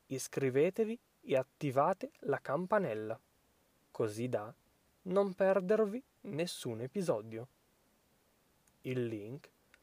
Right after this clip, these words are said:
lo trovate in descrizione.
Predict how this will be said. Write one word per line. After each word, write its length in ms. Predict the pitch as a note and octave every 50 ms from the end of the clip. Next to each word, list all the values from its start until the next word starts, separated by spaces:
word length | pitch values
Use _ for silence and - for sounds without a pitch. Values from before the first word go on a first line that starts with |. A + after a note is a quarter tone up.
| _ _
lo 160 | - F#3 F#3+ G3
trovate 560 | - A3+ A3 F#3 D#3+ C3 C#3+ - - A#3+ - _ _ _ _ _ -
in 200 | A3+ F#3 C#3 B2
descrizione. 840 | B2 C3+ C#3 - - G3 G3 G3+ - - - D3 - - A2 A2 -